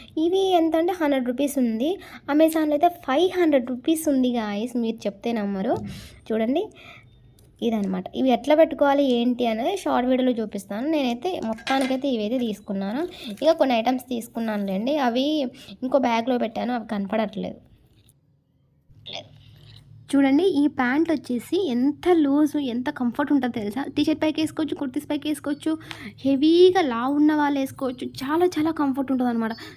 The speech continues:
చిన్న, సన్నగా ఉన్న వాళ్ళు కూడా మంచిగా వేసుకొని పైన టీషర్ట్ వేసుకుంటే చాలా చాలా స్టైలిష్ ఉంటుంది గాయ్స్. చూడండి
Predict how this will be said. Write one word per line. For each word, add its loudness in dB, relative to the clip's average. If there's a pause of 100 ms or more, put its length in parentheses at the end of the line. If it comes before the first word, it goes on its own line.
(160)
చిన్న, 2
సన్నగా 2
ఉన్న 4
వాళ్ళు 2
కూడా 2
మంచిగా 2
వేసుకొని 0
పైన 2
టీషర్ట్ -2
వేసుకుంటే -6
చాలా -4
చాలా -2 (100)
స్టైలిష్ -2
ఉంటుంది -4
గాయ్స్. 0 (840)
చూడండి -2